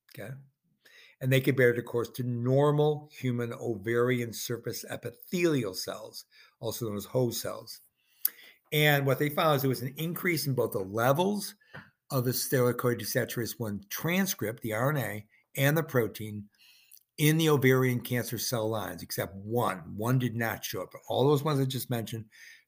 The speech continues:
very high levels. So the increase in the protein, S C D one, seems to be transcriptionally driven rather than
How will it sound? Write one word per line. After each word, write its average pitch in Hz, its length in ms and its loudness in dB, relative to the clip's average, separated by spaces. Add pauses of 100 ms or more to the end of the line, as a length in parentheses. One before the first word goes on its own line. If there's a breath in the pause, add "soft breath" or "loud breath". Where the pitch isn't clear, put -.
very 131 340 6
high 117 240 0
levels. 98 540 -6 (640 loud breath)
So - 160 4
the 139 240 2
increase 160 840 4 (100)
in 131 200 4
the 123 80 0
protein, 120 760 -4
S 104 180 -4
C 127 120 0
D 131 180 4
one, 107 440 0 (800 soft breath)
seems 170 440 4
to 147 80 2
be 123 140 4
transcriptionally 120 1400 2 (460)
driven 123 420 6 (540)
rather 110 340 0
than 107 360 -4